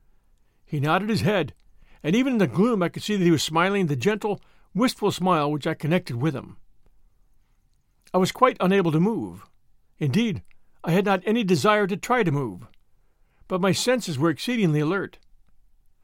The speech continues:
I saw the wreck of the motor lit up by the moving lanterns. I saw the little group of people and heard hushed voices. There were the lodge-keeper and his wife,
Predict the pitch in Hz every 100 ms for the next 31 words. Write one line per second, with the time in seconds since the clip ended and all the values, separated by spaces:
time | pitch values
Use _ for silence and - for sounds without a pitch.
0 | _ _ 160 220 226 156 190 233 220 202
1 | 180 190 175 165 160 175 185 175 151 185
2 | 185 143 160 165 127 101 - - _ _
3 | _ _ _ _ _ - 175 - 220 180
4 | 196 262 180 240 214 - 240 233 135 120
5 | 151 165 165 170 214 160 196 185 92 78
6 | - - - - _ _ _ _ _ _
7 | - - 180 240 220 208 214 226 196 -
8 | 170 - 139 143 110 160 160 -